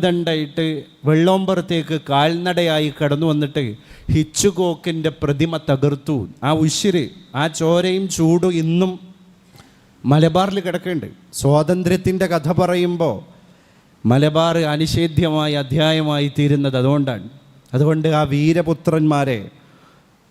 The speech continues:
ചരിത്രത്തിലേക്ക് മണ്ണിട്ട് മൂടി തമസ്കരിക്കാനല്ല, അവരെ ഉയർത്തെഴുന്നേൽപ്പിക്കാനുള്ളതാണ്. അവർ ഇനിയും ജീവിച്ചുകൊണ്ടേയിരിക്കും.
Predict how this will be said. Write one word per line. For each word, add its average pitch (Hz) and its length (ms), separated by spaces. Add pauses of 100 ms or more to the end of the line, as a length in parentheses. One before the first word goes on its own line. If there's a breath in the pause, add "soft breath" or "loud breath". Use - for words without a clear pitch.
(220)
ചരിത്രത്തിലേക്ക് 156 840 (120)
മണ്ണിട്ട് 156 500
മൂടി 147 220 (100)
തമസ്കരിക്കാനല്ല, 147 960 (440)
അവരെ 151 280
ഉയർത്തെഴുന്നേൽപ്പിക്കാനുള്ളതാണ്. 151 1600 (520 soft breath)
അവർ 151 120 (120)
ഇനിയും 165 260 (120)
ജീവിച്ചുകൊണ്ടേയിരിക്കും. 143 880